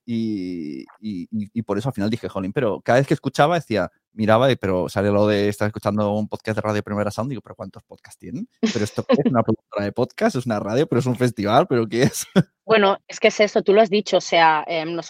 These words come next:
Speaker 2: eram-, nacimos como radio online y nos convertimos en productora de podcast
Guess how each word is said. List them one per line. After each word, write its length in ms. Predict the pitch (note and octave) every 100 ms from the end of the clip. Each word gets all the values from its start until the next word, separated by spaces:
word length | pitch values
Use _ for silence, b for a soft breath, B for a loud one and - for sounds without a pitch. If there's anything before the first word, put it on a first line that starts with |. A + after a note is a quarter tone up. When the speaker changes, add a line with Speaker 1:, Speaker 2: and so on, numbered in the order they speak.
| -
Speaker 2:
eram-, 320 | F#3 F#3+ G3 F3
nacimos 440 | F3+ - G3+ G#3+
como 220 | - G#3
radio 300 | G#3 G#3 G#3
online 480 | G3+ A3 A3+ A#3+ D4+
y 80 | G#3+
nos 220 | G3 F3+
convertimos 720 | - F3+ E3+ - F3 F3+ F#3+
en 100 | G#3
productora 460 | F#3+ F#3+ E3+ F3 F#3
de 100 | F#3
podcast 720 | - F#3 _ G#3 A#3+ - -